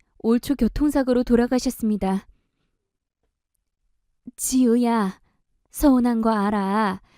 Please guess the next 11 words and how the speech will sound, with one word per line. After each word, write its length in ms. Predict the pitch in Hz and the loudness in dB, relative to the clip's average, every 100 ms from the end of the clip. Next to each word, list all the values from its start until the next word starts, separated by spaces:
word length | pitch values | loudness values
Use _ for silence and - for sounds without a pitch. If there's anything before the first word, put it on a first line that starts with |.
| _ _ _ - | _ _ _ -2
엄마한테 540 | 220 233 240 233 247 | 0 0 0 2 2
화 180 | 247 262 | 2 2
많이 360 | 220 233 240 240 | 2 2 2 0
났지? 640 | 226 _ - 285 233 175 _ _ _ _ _ _ _ _ _ _ _ _ - | -2 _ -6 -2 -2 -4 _ _ _ _ _ _ _ _ _ _ _ _ -4
엄마가 600 | 240 233 240 226 220 214 - - _ _ _ _ _ _ _ | 0 2 2 -2 -2 -6 -8 -20 _ _ _ _ _ _ _
돌아가셨다니. 1200 | - 220 233 233 220 226 - 202 185 185 208 208 - _ _ _ _ _ _ _ _ _ _ _ _ _ _ _ _ _ 240 | -2 0 0 0 -2 -2 -2 -4 -2 0 2 0 -2 _ _ _ _ _ _ _ _ _ _ _ _ _ _ _ _ _ -6
이제 240 | 214 285 | -4 -2
와서 260 | 277 269 240 | -4 -2 -2
아무렇지 480 | 190 262 294 - | -2 -2 -4 -4
않은 300 | 226 196 254 | -4 -2 -4
척 320 | - 233 226 | -2 -2 -2